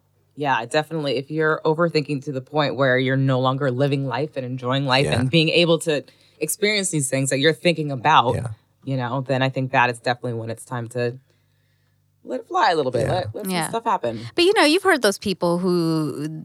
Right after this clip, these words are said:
Speaker 3: there's always, like, uh, guys can tend to do this a lot, uh,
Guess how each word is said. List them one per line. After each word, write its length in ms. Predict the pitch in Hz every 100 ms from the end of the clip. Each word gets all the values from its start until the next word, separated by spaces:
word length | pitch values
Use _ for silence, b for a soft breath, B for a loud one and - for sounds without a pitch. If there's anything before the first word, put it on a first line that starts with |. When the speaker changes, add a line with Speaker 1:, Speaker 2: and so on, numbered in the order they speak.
| -
Speaker 3:
there's 260 | 196 185 180
always, 280 | 170 165 170
like, 200 | 156 -
uh, 280 | - - - - - _ _ 160 160
guys 460 | 214 269 269 - - -
can 180 | 233 190
tend 240 | - 165
to 100 | 165
do 180 | 165 165
this 300 | 160 165 - -
a 80 | 165
lot, 420 | 156 151 147 -
uh, 240 | 190 -